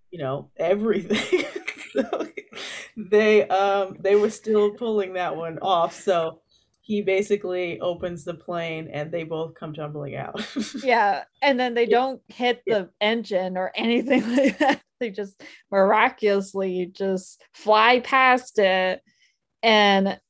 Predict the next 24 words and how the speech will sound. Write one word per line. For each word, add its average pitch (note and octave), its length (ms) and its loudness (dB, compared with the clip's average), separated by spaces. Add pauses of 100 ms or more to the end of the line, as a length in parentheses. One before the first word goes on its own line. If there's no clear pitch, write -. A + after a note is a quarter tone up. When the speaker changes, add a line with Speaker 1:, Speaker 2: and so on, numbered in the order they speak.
(200)
Speaker 2:
they're, G3+ 280 6
like, F#3 240 2
flying, A#3 720 -2
they're E3+ 120 -6
tumbling G#3 880 -2 (160)
down F#3+ 760 0 (760)
the - 200 -10
air. F#3 540 4
<laughs> - 40 -18 (1500)
Um, F#3+ 580 2 (100)
and A3 300 -2 (140)
as C4+ 580 2
they're F#3 160 0
falling, G3+ 960 -2 (360)
um, F#3+ 300 4
a G3 100 0
person G3 560 -2
jumps F3+ 540 -2
out E3+ 240 2
of F#3 140 -2
this F3 160 -4
helicopter A#3 1080 2
that G#3 260 2
somehow G3+ 1200 0